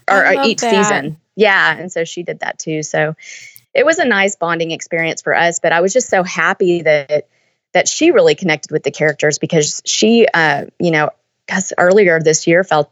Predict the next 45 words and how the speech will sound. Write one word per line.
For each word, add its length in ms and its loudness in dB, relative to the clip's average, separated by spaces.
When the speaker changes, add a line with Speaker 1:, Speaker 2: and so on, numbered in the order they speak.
Speaker 2:
you 140 2
know, 220 4
she 220 0
started 360 0
dealing 300 2
with, 140 2
like, 180 -2
anxiety 680 2
and 140 4
Speaker 1:
Aw. 40 4
Speaker 2:
depression 440 0
and 100 0
all 180 2
of 100 0
that. 440 2
And, 480 -2
uh, 440 -2
something 280 0
that 180 -2
kinda 280 0
came 260 -2
out 80 2
of 100 -2
the 100 2
blue 600 4
that 100 2
we 80 2
were 80 4
just 140 -2
like, 260 -2
you 120 2
know, 280 0
I, 200 -4
I 80 0
didn't 240 2
understand 540 0
it. 280 0
She 160 -2
didn't 160 0
understand 480 -2
it. 220 4
But 140 -2
the 60 -2
fact 300 -2
that 300 0